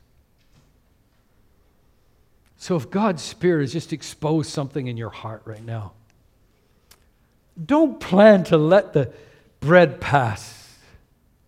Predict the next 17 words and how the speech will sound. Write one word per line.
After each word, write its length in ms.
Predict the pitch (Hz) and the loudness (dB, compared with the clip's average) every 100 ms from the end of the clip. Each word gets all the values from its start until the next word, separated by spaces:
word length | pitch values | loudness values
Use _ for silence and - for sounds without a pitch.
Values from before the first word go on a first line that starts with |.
| _ _ _ _ - | _ _ _ _ -6
Why 160 | 254 | 0
not 180 | 226 175 | 2 2
right 280 | 156 175 160 | 4 2 2
now 220 | 156 143 | 0 -2
say, 260 | - 139 131 | -4 -8 -6
"Oh, 180 | 151 | -6
God, 380 | 127 - 104 127 | -6 -8 -8 -6
have 200 | 107 107 | -8 -12
mercy. 380 | 113 101 - - _ _ _ _ _ _ _ _ _ _ _ | -16 -16 -20 -20 _ _ _ _ _ _ _ _ _ _ _
I 100 | 131 | -16
turn 400 | 117 - 170 165 - | -16 -6 -4 -4 -4
to 100 | 135 | -8
you 160 | 127 | -10
afresh." 720 | 104 - - - - - - _ _ _ _ _ _ _ _ _ _ _ _ _ _ _ _ _ _ _ _ _ _ _ - | -10 -14 -20 -20 -20 -20 -20 _ _ _ _ _ _ _ _ _ _ _ _ _ _ _ _ _ _ _ _ _ _ _ -6
And, 240 | 151 147 170 | -6 -4 -4
and 180 | 170 175 | -4 2
if 320 | 240 233 - | 0 0 -10